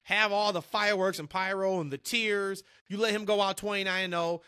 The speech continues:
and then maybe what happens is the Bucks does something on Wednesday where they say, "This happened and we're invoking something," right? And then they either get the belts or there's a tournament or something, but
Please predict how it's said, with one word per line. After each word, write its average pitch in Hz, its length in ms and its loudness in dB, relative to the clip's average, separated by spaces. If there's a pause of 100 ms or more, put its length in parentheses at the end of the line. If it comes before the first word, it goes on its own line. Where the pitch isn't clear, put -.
(120)
and 170 100 -8
then 156 220 0
maybe 196 320 2
what 185 160 -2
happens 170 680 -4 (400)
is 156 760 0 (280)
the 165 80 -2
Bucks 175 500 2 (1120)
does 202 180 4
something 220 220 2
on 190 80 0
Wednesday 180 320 0
where 165 140 0
they 165 160 2
say, 160 480 -2
"This 170 240 -4
happened 185 580 -4
and 156 380 -4
we're 175 180 0
invoking 165 840 -2 (920)
something," 127 420 -2 (120)
right? 170 220 6
And 156 80 0
then 151 80 -2
they 156 120 4
either 160 220 -2
get 208 160 -4
the 226 80 -4
belts 185 300 0
or 160 100 -2
there's 151 160 -4
a 120 60 -14
tournament 233 420 -2
or 202 60 -2
something, 202 380 -4
but 151 260 0